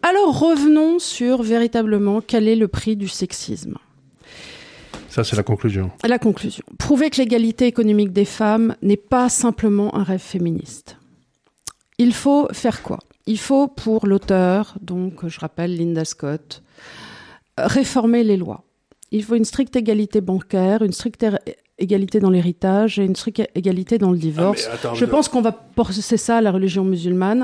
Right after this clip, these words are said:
Speaker 2: Ah, bah attends, cette dame, elle va se faire, elle, elle va se faire tuer par les musulmans parce que c'est, euh, c'est complètement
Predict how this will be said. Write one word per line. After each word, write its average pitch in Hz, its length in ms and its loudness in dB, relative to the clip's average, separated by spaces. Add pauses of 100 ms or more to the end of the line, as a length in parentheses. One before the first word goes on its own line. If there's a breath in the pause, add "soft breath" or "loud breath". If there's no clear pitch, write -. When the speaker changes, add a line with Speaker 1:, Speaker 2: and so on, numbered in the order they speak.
Speaker 2:
Ah, 120 60 -10
bah 120 160 0
attends, 117 380 -2
cette 101 240 -6
dame, 151 220 0
elle 120 100 0
va 110 100 -2
se - 80 -12
faire, 104 240 -6
elle, 104 140 -4
elle 101 280 -6
va 101 120 -6
se 98 60 -14
faire 98 160 -10
tuer 104 200 -6
par 87 140 -10
les 85 80 -10
musulmans 147 400 -4
parce 139 160 -8
que 110 140 -6
c'est, 110 200 -6
euh, 95 360 -6
c'est 98 180 -10
complètement 101 480 -8